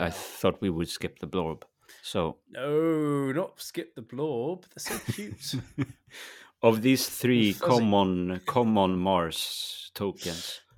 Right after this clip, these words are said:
Speaker 2: which one is your favorite?
Speaker 1: Rebel. I'll, I'll just say that straight out. I think Rebel, Rebel on paper looks like my favorite, um, uh, because, um,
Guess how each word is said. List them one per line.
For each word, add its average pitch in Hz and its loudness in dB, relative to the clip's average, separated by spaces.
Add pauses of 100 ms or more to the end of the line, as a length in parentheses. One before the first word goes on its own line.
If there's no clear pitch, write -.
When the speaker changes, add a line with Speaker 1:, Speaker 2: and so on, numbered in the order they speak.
(120)
Speaker 2:
which 107 -4
one 120 4
is 101 0
your 110 -2
favorite? 87 -4 (760)
Speaker 1:
Rebel. 143 2 (340)
I'll, 139 6
I'll 131 2
just 131 0
say 120 4
that 113 2
straight 110 -2
out. 104 -4
I 117 -4
think 131 -4
Rebel, 135 0
Rebel 156 2
on 131 -2
paper 123 -8
looks 117 -12
like 107 -14 (220)
my 107 -10
favorite, 131 -8 (220)
um, 107 -8 (420)
uh, 107 -10 (680)
because, 107 -8 (220)
um, 107 -10